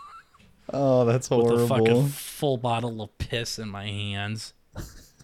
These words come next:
Speaker 2: Um,
Speaker 1: Yeah.
Speaker 2: I don't know if it was that dramatic, but
Speaker 1: Yeah, pretty much.
Speaker 2: And it was
Speaker 1: Pretty close.
Speaker 2: gross, and fucking piss is super warm.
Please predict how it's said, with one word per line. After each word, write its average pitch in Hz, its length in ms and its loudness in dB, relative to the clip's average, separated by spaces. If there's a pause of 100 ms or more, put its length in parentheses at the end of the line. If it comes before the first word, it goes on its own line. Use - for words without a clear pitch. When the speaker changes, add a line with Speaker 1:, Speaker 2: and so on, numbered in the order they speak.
(520)
Speaker 2:
Um, 98 600 0
Speaker 1:
Yeah. 127 500 4
Speaker 2:
I 113 60 0
don't 98 140 -2
know 92 120 -2
if - 120 -8
it - 40 -8
was 87 180 -6
that 87 220 -2
dramatic, 85 580 -8
but 82 300 -8 (1200)
Speaker 1:
Yeah, 113 300 6
pretty 143 260 0
much. 95 140 0
Speaker 2:
And 202 300 2 (100)
it 247 180 4
was 220 160 2
Speaker 1:
Pretty 156 160 2
close. 160 540 4
Speaker 2:
gross, - 20 -2
and 147 340 -2
fucking 175 380 -2
piss 175 320 -2
is 262 80 2
super 131 500 -2
warm. 98 540 -4